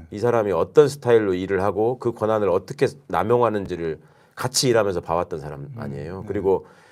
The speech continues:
Speaker 1: 그렇게 하면 안 된다라고 옆에서 충언을 하는 사람한테 어떤 모습을 보였는지를 이 사람들이 직접 경험했기 때문에
Speaker 2: 특수통 검사들인데
Speaker 1: 그렇죠.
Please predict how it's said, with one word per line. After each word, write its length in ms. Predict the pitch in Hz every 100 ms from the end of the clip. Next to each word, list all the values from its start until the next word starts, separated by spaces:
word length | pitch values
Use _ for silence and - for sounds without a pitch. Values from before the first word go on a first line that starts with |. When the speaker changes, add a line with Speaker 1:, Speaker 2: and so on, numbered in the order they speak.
| _ -
Speaker 1:
그렇게 280 | 131 143 151
하면 160 | 123
안 200 | 90 117
된다라고 800 | 135 139 139 127 117 101 87 87
옆에서 260 | 85 - 90
충언을 400 | - 151 151 120
하는 140 | 104
사람한테 400 | 101 104 92 101
어떤 340 | 87 95 - 139
모습을 260 | 101 104
보였는지를 480 | 85 95 92 80 76
이 60 | 73
사람들이 480 | 85 76 73 71 -
직접 260 | - 87 135
경험했기 420 | 87 87 80 -
때문에 760 | 80 71 71 69 92 98 71 - _ _ _
Speaker 2:
특수통 360 | - - - 165
검사들인데 560 | 120 104 95 95 90 85
Speaker 1:
그렇죠. 260 | 78 92